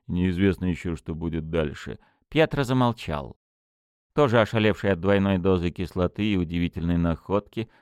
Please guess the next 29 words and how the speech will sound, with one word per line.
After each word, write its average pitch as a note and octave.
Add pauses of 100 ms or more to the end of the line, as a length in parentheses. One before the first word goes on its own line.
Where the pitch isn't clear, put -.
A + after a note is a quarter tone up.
(120)
он G2
догадывался, F#2+
что -
чувствует D#2+
друг. D#2 (440)
Опустился C3+
рядом B2
и A#2
похлопал A2
его F#2+
по -
плечу, F#2+
пытаясь F#2+
успокоить. E2+ (640)
Они C3
сидели D3
и, A2
поглядывая A#2
на A2+
фигуру, A2+
поднимающуюся G2
по G2
тропинке, G#2
смотрели, G2
как F#2
рушится A2+
и G#2
возрождается F#2
мир, G2